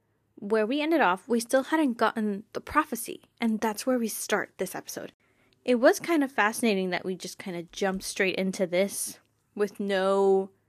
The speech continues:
like, voiceover from, say, Chiron or Mister D or Grover even being like,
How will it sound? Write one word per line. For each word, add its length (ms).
like, 200
voiceover 960
from, 260
say, 200
Chiron 960
or 100
Mister 320
D 460
or 220
Grover 580
even 380
being 200
like, 220